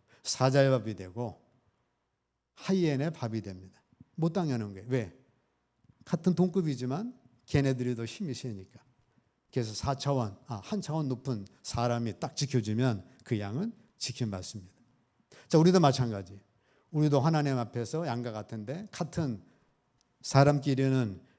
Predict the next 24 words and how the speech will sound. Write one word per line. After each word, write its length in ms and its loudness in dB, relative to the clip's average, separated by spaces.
우린 260 2
약합니다. 640 -10
우리보다 400 -2
힘센 400 -6
자 120 -4
많고 600 -12
칼을 300 -4
쓰는 300 -6
자 140 -6
많고 480 -12
아주 360 0
이 140 2
사기꾼도 640 -6
많고 640 -8
아주 400 -6
이 140 -4
하이에나 440 -2
같은 220 -4
사람이 260 -6
많아요. 320 -10
같은 300 0
사람끼리는 840 0
우리 180 -2
보호받기가 840 -4